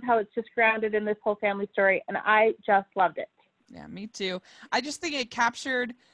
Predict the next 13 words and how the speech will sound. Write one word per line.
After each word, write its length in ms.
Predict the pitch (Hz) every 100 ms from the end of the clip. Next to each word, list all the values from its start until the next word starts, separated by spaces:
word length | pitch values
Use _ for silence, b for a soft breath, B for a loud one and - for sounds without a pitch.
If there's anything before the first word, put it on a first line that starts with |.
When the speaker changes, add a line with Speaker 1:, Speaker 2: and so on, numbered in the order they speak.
| _ -
Speaker 2:
that 240 | 214 -
whole, 320 | - 214 214 214 - _
that 200 | 208 196
whole 240 | - 220 220
experience 680 | - - 208 208 202 190
that 160 | - 156
you 260 | 180 180 165
go 200 | 190 196
through 300 | - 185 180
when 160 | 180
you're 260 | 175 185 160
a 40 |
teenager 720 | 170 - 190 180 165 165 165